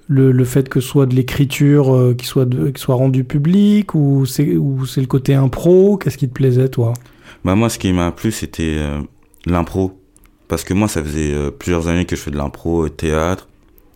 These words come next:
Speaker 1: Avec Déclic Théâtre, du
Speaker 2: Oui,
Speaker 1: coup ?
Speaker 2: aussi, avec Déclic Théâtre.
Speaker 1: Alors, dans quel cadre, euh, dans le cadre, t'es inscrit dans des ateliers Déclic ou c'était au collège ? Comment ça se passait ?
Speaker 2: Euh, il y a des intervenants de Déclic Théâtre qui, qui sont arrivés à, dans mon collège.
Speaker 1: Quel
Speaker 2: Et
Speaker 1: co-, quel, c'est quel collège ?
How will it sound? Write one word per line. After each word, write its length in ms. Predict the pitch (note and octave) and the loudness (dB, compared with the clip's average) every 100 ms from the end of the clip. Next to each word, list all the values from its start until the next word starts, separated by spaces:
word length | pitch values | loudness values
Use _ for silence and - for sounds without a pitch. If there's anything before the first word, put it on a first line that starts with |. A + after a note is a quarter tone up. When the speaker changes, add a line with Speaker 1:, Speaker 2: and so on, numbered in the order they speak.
| _ - | _ -4
Speaker 1:
Avec 240 | C3 B2+ | 0 2
Déclic 320 | B2 B2+ C#3 B2 | 2 0 -2 0
Théâtre, 280 | D3+ F3 | 0 0
du 100 | D#3 | 0
Speaker 2:
Oui, 60 | - F3 | 0 2
Speaker 1:
coup ? 80 | |
Speaker 2:
aussi, 260 | F#3+ C3+ E2+ | 0 -2 -2
avec 160 | D#2 C#2+ | -2 -6
Déclic 280 | D2+ E2 - | -8 -8 -4
Théâtre. 340 | E2+ F2+ B2+ | 0 0 2
Speaker 1:
Alors, 200 | C#3 C3+ | 2 2
dans 140 | C3 | 0
quel 220 | B2 C#3+ B2+ | 0 0 0
cadre, 400 | D3 C#3+ B2+ C3 | 2 2 2 0
euh, 320 | B2+ B2 B2 | 2 2 0
dans 140 | B2 B2 | 0 0
le 80 | |
cadre, 460 | A#2+ C3+ B2+ B2 A#2+ B2+ - - | 0 0 2 2 0 -2 -16 -4
t'es 120 | C3+ | 0
inscrit 320 | C#3 - D3 | 0 0 0
dans 140 | C3+ C3 | 2 2
des 180 | C3 | 4
ateliers 640 | C3 B2+ C#3 B2+ C#3 C#3 C3+ | 2 2 2 4 4 4 4
Déclic 560 | B2+ C3+ F#3+ G#3 G#3 | 2 0 2 2 2
ou 60 | D#3+ | 0
c'était 260 | C#3+ B2+ C#3 | 0 0 2
au 100 | B2 | 2
collège ? 420 | C#3+ C#3+ F#3 F#3 | 2 2 2 0
Comment 200 | D3+ B2 | -2 -2
ça 140 | B2 | -2
se 60 | A#2+ | -4
passait ? 200 | B2 E2+ | -2 0
Speaker 2:
Euh, 420 | E2 E2 D#2+ D#2 C2+ - _ _ _ _ _ _ _ _ - | 0 0 0 -2 -6 -12 _ _ _ _ _ _ _ _ -4
il 60 | |
y 20 | |
a 60 | F2 | -2
des 200 | E2 F2 | 0 0
intervenants 500 | G2 G2 F2+ F2+ F2+ | -2 -2 -2 0 0
de 100 | E2 | 0
Déclic 320 | D#2 D#2+ F2 | -2 -4 -6
Théâtre 240 | - F2+ E2+ | -2 -4 -2
qui, 160 | E2 D2+ - | -6 -6 -10
qui 100 | - D#2 | -10 -8
sont 140 | - | -4
arrivés 240 | D2+ D2+ | -2 -2
à, 380 | D2 C#2+ C2+ B1+ A#1+ | -2 -2 -4 -6 -8
dans 140 | - | -6
mon 100 | D#2 | -4
collège. 480 | D2+ E2+ G#2 C#3 C#3 - - _ - - | -2 -2 0 0 -4 -16 -20 _ -20 -6
Speaker 1:
Quel 200 | - A#2+ | 0 0
Speaker 2:
Et 40 | |
Speaker 1:
co-, 220 | - C#3 D#3 | 2 2 0
quel, 260 | C#3+ C3+ B2+ | 0 2 2
c'est 100 | C3+ | 0
quel 160 | B2+ C3+ | -2 0
collège ? 400 | C#3+ D#3 F#3 | 0 0 -2